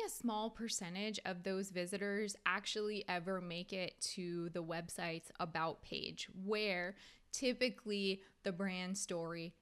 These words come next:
is housed. So, I mean, I can't assume anything about these visitors. Maybe they already know something about your brand. Maybe they don't. But what I can see from the data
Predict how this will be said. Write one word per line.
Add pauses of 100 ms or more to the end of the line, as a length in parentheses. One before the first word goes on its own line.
(120)
is
housed. (420)
So,
I
mean,
I
can't
assume
anything
about
these
visitors.
Maybe
they
already
know
something
about
your
brand.
Maybe
they
don't.
But
what
I
can
see
from
the
data